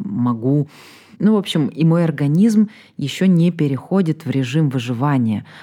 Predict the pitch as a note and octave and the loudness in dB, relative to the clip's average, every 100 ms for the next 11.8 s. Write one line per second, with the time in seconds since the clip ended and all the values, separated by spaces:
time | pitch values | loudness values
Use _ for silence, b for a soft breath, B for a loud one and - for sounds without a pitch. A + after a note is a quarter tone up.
0 | B - A2 B2+ B2+ A#2 A#2 B2+ C#3 F3+ | B -12 -6 -4 -4 -4 -6 -6 -2 2
1 | G3 E3+ C3+ B2+ B B B B A#2+ C3 | 2 2 0 -4 B B B B -6 -2
2 | D3 C3+ C#3 A#2+ B2 A#2 A#2 A#2+ C3+ C3 | 0 0 -2 -2 -4 -2 -4 -2 -2 0
3 | A2+ A2 - - - - A#2+ - C3 B2+ | 0 -2 -6 -14 -14 -6 -6 -4 -4 -4
4 | - B2 B2 - A#2+ A#2 G#2+ F#2+ A#2 A2 | -4 -4 -4 -6 -6 -4 -4 -4 -6 -8
5 | - - D3+ C3+ D3+ D#3+ - A#2+ - - | -10 -6 -4 -2 -2 -4 -8 -10 -10 -6
6 | C3 B2 A#2 B B B B - C3+ A#2+ | -2 -2 -4 B B B B -6 -6 -6
7 | - - - B2+ B2+ B2 - - G2+ - | -10 -12 -6 -2 -2 -4 -6 -14 -12 -12
8 | - A#2 - A2+ - C3+ A#2+ - - A2 | -12 -12 -10 -10 -4 -2 -4 -6 -10 -8
9 | A2+ - A#3 G3 D#3 - A2 G#2+ G#2+ - | -8 -2 0 0 -2 -6 -6 -6 -8 -12
10 | G#2+ A2 - - - A2+ A#2 C3+ C#3+ G#3 | -12 -14 -14 -14 -12 -10 -10 -8 -4 -2
11 | G#3 D#3 B2 A2 G2 - A2+ G#2+ | 0 0 -2 -4 -12 -8 -6 -6